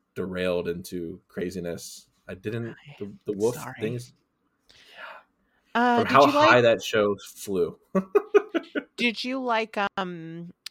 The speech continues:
Speaker 2: uh, Werewolf in London or In the Company of Wolves?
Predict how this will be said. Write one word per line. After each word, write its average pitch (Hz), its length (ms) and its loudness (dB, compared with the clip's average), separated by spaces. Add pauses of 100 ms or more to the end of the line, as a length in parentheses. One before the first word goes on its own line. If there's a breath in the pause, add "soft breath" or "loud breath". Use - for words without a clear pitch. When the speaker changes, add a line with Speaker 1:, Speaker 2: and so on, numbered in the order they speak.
Speaker 2:
uh, 160 540 -2
Werewolf 180 420 -4
in 160 320 -6
London 294 800 -4
or 151 520 -2
In 170 100 -8
the 160 80 -10
Company 156 400 -10
of 143 160 -10
Wolves? 269 1040 -6